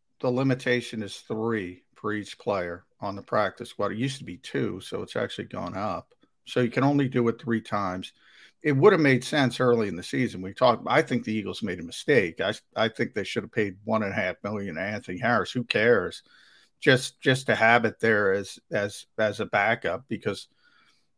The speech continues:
we've talked about it. Ten days, Chauncey Gardner-Johnson. I don't care how smart he is. I don't care how good he is. I don't care anything about that.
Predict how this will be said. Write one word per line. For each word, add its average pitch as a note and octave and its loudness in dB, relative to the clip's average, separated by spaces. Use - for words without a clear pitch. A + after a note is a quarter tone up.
we've A#2+ -2
talked A#2+ 6
about - -6
it. - -14
Ten A#2 2
days, G2+ 0
Chauncey A2 -4
Gardner-Johnson. G2 -4
I D3+ 2
don't D#3+ 2
care C3+ 4
how B2 8
smart B2+ 2
he A#2 4
is. A2+ 0
I C3 -4
don't A#2 -2
care A2 2
how A#2+ 4
good A#2 2
he A2+ 2
is. A2 0
I A2 -2
don't A#2 -2
care A2 0
anything A#2 -2
about F2 -6
that. F#2+ -2